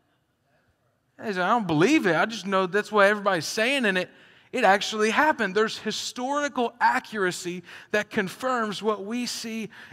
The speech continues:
in Scripture. And so I wanted to have a visual illustration for you because Scripture is really important,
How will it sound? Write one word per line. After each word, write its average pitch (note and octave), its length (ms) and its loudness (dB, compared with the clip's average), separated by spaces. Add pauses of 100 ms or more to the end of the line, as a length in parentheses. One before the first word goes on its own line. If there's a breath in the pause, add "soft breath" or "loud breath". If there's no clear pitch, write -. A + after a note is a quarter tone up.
(100)
in A3+ 520 -6
Scripture. - 500 -6
And F3 100 -6
so B3+ 200 -2
I A3 160 0
wanted C#4 240 -2
to C#4 80 -6
have A3 220 -2
a F#3 120 -2
visual G3 420 -4
illustration G3 720 -4
for E3 160 -10
you D3 320 -6 (320 loud breath)
because G#3 320 -6
Scripture G3 800 -6 (340 loud breath)
is G3 300 -2
really A#3 460 -4
important, G3+ 640 -6